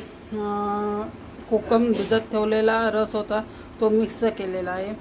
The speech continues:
चवीपुरती मीठ टाकलेलं आहे. ही आपली झाली अतिशय सोपी अशी सोलकढी. नमस्कार.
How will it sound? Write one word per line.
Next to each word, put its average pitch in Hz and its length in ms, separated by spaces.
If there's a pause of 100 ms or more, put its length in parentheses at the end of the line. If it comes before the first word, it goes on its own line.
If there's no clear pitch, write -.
(400)
चवीपुरती 226 640
मीठ 233 240 (120)
टाकलेलं 185 420
आहे. 202 220 (540)
ही 226 280
आपली 220 360
झाली 202 340
अतिशय 220 520 (380)
सोपी 214 320
अशी 202 260
सोलकढी. 196 680 (2000)
नमस्कार. 220 500